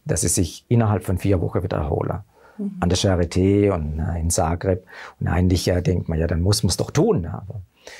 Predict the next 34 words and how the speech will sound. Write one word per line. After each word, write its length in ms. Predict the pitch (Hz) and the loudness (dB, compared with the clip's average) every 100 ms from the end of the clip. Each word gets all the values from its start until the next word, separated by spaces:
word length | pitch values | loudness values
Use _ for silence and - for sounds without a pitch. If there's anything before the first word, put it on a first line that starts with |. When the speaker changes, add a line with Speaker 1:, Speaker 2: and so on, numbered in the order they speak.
| - - | -10 -4
Speaker 1:
im 40 | |
Moment, 340 | - 95 101 | 0 2 4
äh, 220 | 104 98 85 | 4 2 0
wo, 120 | - | 0
hat 180 | 98 110 | 0 0
es 160 | - | -2
noch 180 | 95 - | -4 -4
zu 180 | - 90 | -2 2
wenig, 420 | 87 90 87 - | 2 2 2 0
ähm, 380 | 90 85 82 82 - - _ | -2 -2 -4 -6 -12 -20 _
praktische 840 | 90 87 - _ 107 - - 92 87 | -2 -2 -4 _ -2 0 2 2 4
Umsetzbarkeit. 1080 | 139 175 185 - - 170 165 - 165 160 - - - - | 4 4 2 0 -2 -2 0 0 0 0 -6 -16 -16 -2
Und 120 | 110 | 0
es 80 | 104 | 0
braucht 340 | 107 113 113 | 0 -2 0
auch 160 | 104 - | 0 2
Aufklärung, 840 | 120 131 - 107 92 95 82 85 104 | 2 0 0 0 0 -2 -6 -4 2
wie 140 | 123 | 6
machtvoll 800 | 123 156 - - - 110 135 190 - _ - - - _ - | 6 2 -2 -4 2 4 4 2 -4 _ -20 -20 -20 _ 0
die 80 | 104 | 2
Ernährung 680 | 92 90 92 113 143 151 151 | 4 4 4 4 4 2 2
ist 220 | 147 - | -2 -2
und 160 | - 92 | -2 0
der 100 | 90 | 2
Darm 560 | 87 80 87 127 147 156 _ | 2 2 2 0 0 -4 _
und 420 | 87 85 82 - | -2 0 0 0
Mikronährstoffe 1080 | 92 87 101 - 117 123 127 - 120 - 127 - - - | 0 0 0 0 2 2 0 0 -2 0 0 -2 -16 -8
und 100 | - | 2
wie 160 | 113 110 | 4 6
wichtig 560 | 214 190 - 90 - - | 4 2 -2 -6 -6 -6
das 160 | - | -4
Stoffwechselorgan 960 | - 117 - 101 - - 90 87 87 85 | -2 -2 -2 -4 -4 -2 0 0 2 2
Leber 360 | 85 104 127 | 4 2 2
ist. 260 | 131 - | 0 -2